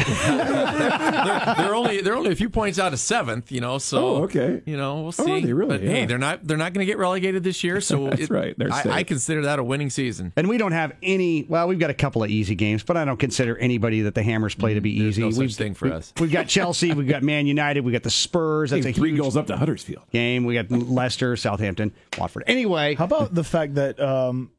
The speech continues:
Speaker 4: Tottenham and Manchester City will play three times because of their Champions League
Speaker 3: Yep.
Speaker 4: bout as well
Speaker 2: Oh.
Speaker 4: to end the season?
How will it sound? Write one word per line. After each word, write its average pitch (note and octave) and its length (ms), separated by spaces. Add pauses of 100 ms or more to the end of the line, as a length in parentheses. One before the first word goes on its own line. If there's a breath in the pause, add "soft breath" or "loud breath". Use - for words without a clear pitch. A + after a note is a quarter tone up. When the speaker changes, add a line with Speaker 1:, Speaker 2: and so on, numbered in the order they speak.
(120)
Speaker 4:
Tottenham D#3+ 340
and C3+ 80
Manchester C3 640
City B2+ 340
will A2+ 260
play B2 280
three C#3 380
times B2 480
because B2+ 280
of B2+ 80
their A#2 380 (400)
Champions B2+ 480
League A2 280
Speaker 3:
Yep. B2+ 220
Speaker 4:
bout B2 320
as A2 160
well A#2+ 480
Speaker 2:
Oh. E3 220
Speaker 4:
to F#3+ 100
end F3 240
the B2 60
season? A#2 400